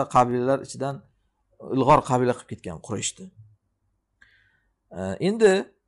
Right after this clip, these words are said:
bunga mana Abu Jahlni qavmi raqobat qilgan. Ular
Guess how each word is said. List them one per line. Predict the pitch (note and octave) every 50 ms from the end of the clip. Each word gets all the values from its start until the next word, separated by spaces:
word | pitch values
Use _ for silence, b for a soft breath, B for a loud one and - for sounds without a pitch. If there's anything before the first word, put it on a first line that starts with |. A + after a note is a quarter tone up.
| _ _ _ _ _ _ _ _ -
bunga | B2 C3 D3+ E3+ F3 F3+ A3+ B3 C4 C4 B3 - -
mana | C#3 D#3 E3 F3+ F3 -
Abu | - D#3+ D#3+ D#3 D#3+ D#3+ D3
Jahlni | E3+ D#3+ D3 D#3 E3+ F#3+ G#3+ G3+ -
qavmi | - - C#3 C#3+ D3+ D#3 F3 G#3+ A#3+ B3+ - - _ _ _ _ _ _ _ _ _ _ _ _ _ _ _ _ _ _ _ _ -
raqobat | A#2 B2 B2+ - D#3 D3+ D3+ C3+ B2+ - -
qilgan. | - G#2 F#2 D#2+ D#2 D#2 - _ _ _ _ _ _ _ _ _ _ _ _ _ _ _ _ _ _ _ _ _ _ _ _ _ _ _ _ B2+
Ular | D#3+ G#3 A#3+ B3+